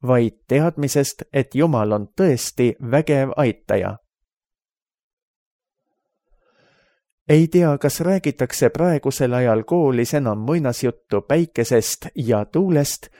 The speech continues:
kes otsustasid kord võistelda, kumb neist suudab mehel mantli seljast saada. Esimesena katsetas tuul. Ta püüdis õige kõvasti. Ta puhus ja tuuseldas nii, et mees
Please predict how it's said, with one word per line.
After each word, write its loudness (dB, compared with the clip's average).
kes 0
otsustasid -2
kord 0
võistelda, -2
kumb 0
neist -2
suudab 0
mehel 0
mantli -2
seljast -2
saada. -2
Esimesena 0
katsetas -4
tuul. 0
Ta 2
püüdis 0
õige 2
kõvasti. -2
Ta 0
puhus 0
ja 2
tuuseldas 0
nii, 0
et -2
mees 0